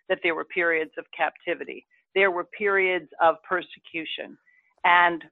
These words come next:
as the people of God returned as to, to God's word, "If my people who are called by my name will humble themselves and repent and turn from their wicked ways, then I'll heal their land." So twenty seventeen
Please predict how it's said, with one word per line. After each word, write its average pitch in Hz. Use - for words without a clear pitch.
as 196
the -
people 202
of 175
God 165
returned 170
as 165
to, 196
to 185
God's 156
word, 143
"If 170
my 175
people 180
who 165
are 156
called 175
by 170
my 160
name 156
will 151
humble 175
themselves 156
and 151
repent 160
and 147
turn 226
from 190
their 160
wicked 156
ways, 156
then 196
I'll 185
heal 180
their 160
land." 214
So 185
twenty 285
seventeen 196